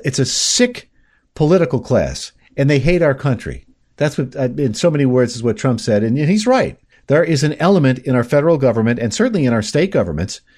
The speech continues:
that do not like America. I see it here in the New York State Legislature. These downstate Democrats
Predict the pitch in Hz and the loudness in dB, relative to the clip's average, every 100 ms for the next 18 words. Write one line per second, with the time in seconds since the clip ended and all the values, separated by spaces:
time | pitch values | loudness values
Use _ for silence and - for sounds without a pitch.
0 | _ _ - _ _ 127 123 101 208 240 | _ _ -20 _ _ 0 0 2 2 4
1 | 196 196 113 107 110 - 139 185 220 214 | 2 0 0 0 0 -2 0 2 0 -2
2 | 67 - _ _ _ _ 120 135 175 151 | -10 -14 _ _ _ _ -4 -2 0 2
3 | 156 156 147 156 147 - 165 147 170 175 | 2 2 0 0 0 0 0 0 -2 -2
4 | 131 92 - - _ _ _ - 120 104 | -2 -4 -6 -18 _ _ _ -4 -4 0
5 | 131 139 160 - 151 135 147 170 - 69 | 0 0 -2 -2 -2 0 -2 -2 -4 -6
6 | - - | -8 -14